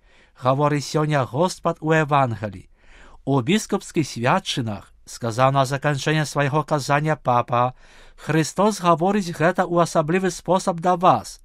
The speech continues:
новых біскупаў. Аставайцеся ў ягонай любові. Вашае жыццё прынясе новыя плады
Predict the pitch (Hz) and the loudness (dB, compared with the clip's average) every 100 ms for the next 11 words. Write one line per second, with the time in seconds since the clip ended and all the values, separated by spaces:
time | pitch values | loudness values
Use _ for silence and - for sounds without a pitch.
0 | - 120 139 180 185 170 185 165 - 107 | -14 -2 2 2 0 -2 -6 -6 -8 -10
1 | 92 - _ _ - - - - 113 131 | -12 -16 _ _ -20 -20 -20 -6 2 2
2 | - - 110 101 139 196 202 180 190 170 | 0 -2 -2 2 4 4 0 -4 -4 0
3 | 175 151 185 190 185 185 170 170 131 92 | 2 2 2 2 2 0 2 2 2 -2
4 | 82 _ - - - 113 101 131 135 147 | -16 _ -20 -20 -20 -8 2 2 2 -2
5 | 143 131 139 135 175 175 175 175 160 185 | -2 -2 -4 -2 0 0 0 0 0 -2
6 | 151 151 190 190 180 175 175 160 135 90 | 2 2 2 2 0 2 0 2 -2 -4